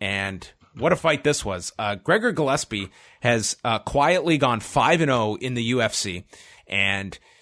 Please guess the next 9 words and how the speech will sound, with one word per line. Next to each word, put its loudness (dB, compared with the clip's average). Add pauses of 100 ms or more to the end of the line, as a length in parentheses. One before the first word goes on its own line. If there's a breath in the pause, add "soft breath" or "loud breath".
(340 soft breath)
taking 0
on 2
Yancy 2
Medeiros 2
here, -2 (280 soft breath)
this 0
was 2 (100)
a 0 (260)
domination 0